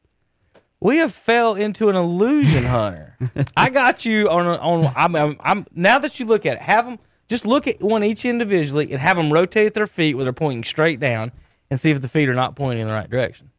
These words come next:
Speaker 1: Investigative report on a nineteen, on a two thousand one starting lineup. <laughs>
Speaker 2: By God, I think you're right.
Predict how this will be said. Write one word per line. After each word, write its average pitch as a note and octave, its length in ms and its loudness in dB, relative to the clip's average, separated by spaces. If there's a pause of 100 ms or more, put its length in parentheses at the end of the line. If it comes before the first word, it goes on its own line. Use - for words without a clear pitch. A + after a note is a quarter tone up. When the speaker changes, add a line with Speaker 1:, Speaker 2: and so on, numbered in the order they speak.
(1700)
Speaker 1:
Investigative A#2+ 720 0
report A2+ 360 -2
on G2 100 -2
a F#2 80 -4
nineteen, A#2 580 -6
on G#2+ 160 -4
a G2+ 60 -4
two C3+ 260 -2
thousand A2+ 680 -4
one G#2+ 440 -4 (640)
starting A#2+ 400 -2
lineup. G#2+ 400 -4 (3250)
<laughs> C#3+ 100 0 (2000)
Speaker 2:
By C#3+ 200 2
God, C3+ 360 4
I B2+ 120 2
think B2+ 340 -4
you're D3+ 160 2
right. C#3+ 440 2